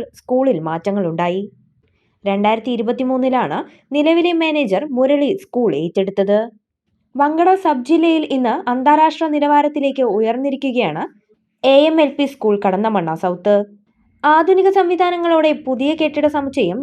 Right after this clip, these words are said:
യാഥാർത്ഥ്യമായിരിക്കുകയാണിപ്പോൾ. എ സി ക്ലാസ് മുറികൾ, സ്മാർട്ട് ക്ലാസ് റൂമുകൾ, കുട്ടികളുടെ വിനോദത്തിനും ഉല്ലാസത്തിനും പ്ലേ പാർക്കുമെല്ലാം സജ്ജമായി. പഠനത്തിനും കലാകായിക രംഗത്തും വിദ്യാർത്ഥികൾക്ക്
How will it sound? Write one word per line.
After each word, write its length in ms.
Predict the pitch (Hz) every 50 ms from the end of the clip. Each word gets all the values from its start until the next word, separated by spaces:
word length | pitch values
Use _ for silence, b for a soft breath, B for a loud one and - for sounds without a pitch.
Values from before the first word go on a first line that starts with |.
| 277 247
യാഥാർത്ഥ്യമായിരിക്കുകയാണിപ്പോൾ. 1500 | 220 226 240 247 - 311 294 294 294 285 247 214 196 190 190 196 202 202 - 196 190 180 175 175 170 180 202 202 202 214 - _ _ _ _ _ _ _ _ _ -
എ 80 | 196 214 220 214
സി 100 | 262 262 262
ക്ലാസ് 260 | 247 240 233 233 233 254
മുറികൾ, 280 | 240 220 214 190 185 294 - - -
സ്മാർട്ട് 380 | - - 277 262 269 302 294 294
ക്ലാസ് 260 | 294 294 285 285 294
റൂമുകൾ, 320 | 285 262 220 185 165 175 214 - - - _ _ _ _ _ _ _ -
കുട്ടികളുടെ 540 | 339 320 302 381 359 381 392 381 370 349 370 359 285
വിനോദത്തിനും 580 | 294 285 302 311 320 302 349 330 349 330 330 311 - 294
ഉല്ലാസത്തിനും 560 | 294 294 311 320 302 320 - - 285 285 269 262 -
പ്ലേ 140 | - 240 240 254 247 -
പാർക്കുമെല്ലാം 580 | 285 294 294 294 302 302 269 190 170 165 165 165 -
സജ്ജമായി. 540 | 180 175 170 202 196 196 196 196 196 196 214 220 _ _ _ _ _ _ _ _ _ _ _ _ _ -
പഠനത്തിനും 520 | 233 226 220 226 240 254 240 233 214 254 349 392 -
കലാകായിക 580 | 269 247 254 277 302 294 320 311 302 302 285 311 302
രംഗത്തും 340 | 294 285 294 294 - 175 254 311
വിദ്യാർത്ഥികൾക്ക് 720 | 277 277 240 247 311 320 320 311 339 302 320 311 302 311